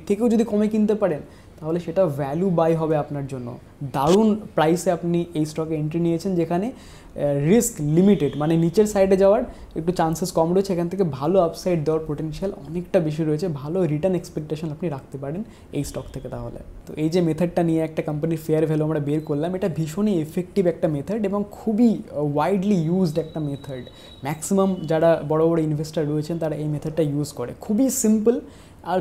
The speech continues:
ভীষণ এফেক্টিভ। আপনি নিজের থেকে একবার ট্রাই করতে পারেন। যদি বুঝতে অসুবিধা হয় কোনো জায়গায়, যদি মনে হয় যে একটুখানি কমপ্লিকেটেড হয়ে গেল, ব্যাপারটা বুঝতে পারছেন না, তাহলে ভিডিওটা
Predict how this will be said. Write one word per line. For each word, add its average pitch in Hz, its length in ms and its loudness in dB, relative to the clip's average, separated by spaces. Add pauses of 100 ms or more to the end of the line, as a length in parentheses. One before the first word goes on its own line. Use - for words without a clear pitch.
ভীষণ 202 280 2
এফেক্টিভ। 160 460 0 (340)
আপনি 160 240 -2
নিজের 160 300 0
থেকে 180 360 0
একবার 156 380 0
ট্রাই 160 180 0
করতে 165 260 -4
পারেন। 156 260 -4 (280)
যদি 170 220 4
বুঝতে 170 420 2
অসুবিধা 190 500 4
হয় 190 160 4
কোনো 185 220 0
জায়গায়, 180 240 2
যদি 175 180 2
মনে 170 180 0
হয় 170 160 0
যে 175 120 2
একটুখানি 170 360 -2
কমপ্লিকেটেড 160 580 -2
হয়ে 160 160 2
গেল, 160 280 4
ব্যাপারটা 156 320 -2
বুঝতে 151 280 -4
পারছেন 160 320 -4
না, 214 80 -4
তাহলে 160 340 -4
ভিডিওটা 156 340 0